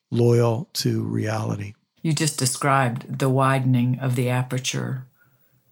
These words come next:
Speaker 2: that I think widens even more for, um, people of any age who have looked mortality in the face individually, and then people of, um, a certain age, if they're <laughs> lucky enough to accumulate some decades, who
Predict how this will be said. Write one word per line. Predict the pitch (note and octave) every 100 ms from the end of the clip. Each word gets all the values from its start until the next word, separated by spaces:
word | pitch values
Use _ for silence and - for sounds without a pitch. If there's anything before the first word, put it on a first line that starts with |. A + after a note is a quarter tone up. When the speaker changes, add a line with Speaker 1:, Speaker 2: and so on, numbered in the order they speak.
| _ _
Speaker 2:
that | F#3+
I | A3
think | C4 D4 E3
widens | D3+ C#3+ C3 B2+
even | C#3 C3+
more | C#3 D3 D3+
for, | C#3 - C#3 - - - -
um, | F3 D#3 D#3+ B2+ - _ _ _ _
people | A3 A3+ D#3+
of | C#3+ B2+
any | E3 A#3 A#3+
age | C3 A#2+ A#2+ A#2+ -
who | D3
have | C3+ C3+ C3+
looked | C#3 C3+ -
mortality | C#3+ C3+ C3 C3+ C3 A#2 A#2 A#2 C3 - _ _ _ _ _ _ -
in | C#3
the | C3
face | C3 C3 C3 -
individually, | C3+ B2 B2 D#3 D3+ C3 B2 A#2+ B2
and | C#3+ C#3+
then | C#3 C3
people | D#3+ D3 C3+ C3
of, | C#3 C3+ C3 - _ _ _ _ _ _ _ - - - - _ _
um, | C#3 C3 B2+
a | C#3
certain | - A3+ C#3 C#3+
age, | A#2+ A#2+ B2
if | C#3
they're | -
<laughs> |
lucky | C3 D3+ - D3+
enough | C#3 D3 C#3
to | - C#3+
accumulate | B2+ F3 F3+ D3 C3 B2+
some | C3 B2+
decades, | A#2+ B2+ A#2 A2+ - - -
who | C#3+ D#3